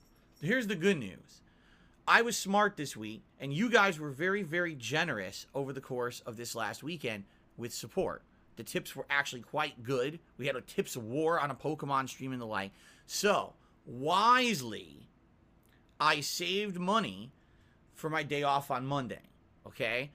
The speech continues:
I didn't go blow it on paying all my bills and everything, 'cause sometimes when I make enough money, I'm like, "Oh, let me just get this bill out of the way. Let me get this bill out of the way." I waited, okay? I'm glad I waited, because if I hadn't, I would have been in a lot of trouble, okay? <clears throat>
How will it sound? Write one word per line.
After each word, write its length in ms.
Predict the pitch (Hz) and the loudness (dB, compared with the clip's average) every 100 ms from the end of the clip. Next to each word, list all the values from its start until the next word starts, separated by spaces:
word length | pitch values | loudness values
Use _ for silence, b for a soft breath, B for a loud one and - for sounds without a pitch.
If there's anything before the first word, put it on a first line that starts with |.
| b - | b 0
I 120 | 151 | 2
didn't 200 | 196 175 | 2 2
go 160 | 185 | 2
blow 360 | 147 131 160 175 | 2 0 4 4
it 100 | 135 | 4
on 120 | 135 | 0
paying 240 | 131 156 151 | -2 -6 -4
all 100 | 151 | -4
my 160 | 131 | -4
bills 320 | 113 147 156 | 0 0 0
and 80 | 143 | -2
everything, 300 | 139 131 131 | -4 -4 -6
'cause 140 | 127 143 | -6 -2
sometimes 360 | 175 165 139 | 0 0 -2
when 100 | 143 | -4
I 80 | 131 | -4
make 220 | 127 160 | -4 -4
enough 140 | 156 127 | -6 -4
money, 140 | 131 | -4
I'm 60 | 127 | -4
like, 100 | 156 | -2
"Oh, 80 | 214 | -2
let 100 | 247 | -2
me 80 | |
just 220 | 196 202 175 | -2 -2 -2
get 100 | 165 | -2
this 120 | 151 | -2
bill 200 | 156 139 | 0 0
out 120 | 127 | 0
of 60 | 117 | 0
the 40 | |
way. 60 | 117 | -2
Let 80 | |
me 60 | 151 | -4
get 100 | 160 | -4
this 120 | 170 | -4
bill 180 | 135 127 | -2 0
out 140 | 107 | 0
of 40 | 95 | -2
the 60 | |
way." 180 | 98 76 B B B - | -8 -10 B B B 0
I 140 | 143 | 4
waited, 440 | 139 180 175 95 - _ _ _ _ _ _ | 6 6 4 0 -14 _ _ _ _ _ _
okay? 380 | 113 156 143 143 - | -4 0 0 0 -6
I'm 240 | 131 143 139 | -4 -4 -4
glad 400 | 123 156 202 180 | 4 10 12 12
I 140 | 131 | 8
waited, 380 | 110 98 90 87 | 2 -4 -6 -12
because 240 | 113 131 | -8 -8
if 120 | 135 139 | -4 -2
I 120 | 123 | -2
hadn't, 680 | 120 127 156 214 226 - - b b b b b b | 0 0 2 0 -4 -10 -18 b b b b b b
I 140 | 151 190 | 6 8
would 160 | 202 | 8
have 140 | 175 143 | 2 0
been 160 | 165 | -2
in 160 | 160 143 | -2 -4
a 60 | 131 | -2
lot 320 | 123 147 147 | 2 4 4
of 100 | 123 | 2
trouble, 460 | - 151 123 92 - - _ | -2 0 0 -2 -16 -20 _
okay? 440 | 113 - 123 117 143 - | -12 -4 -2 -2 -6 -16
<clears throat> 60 | - | -12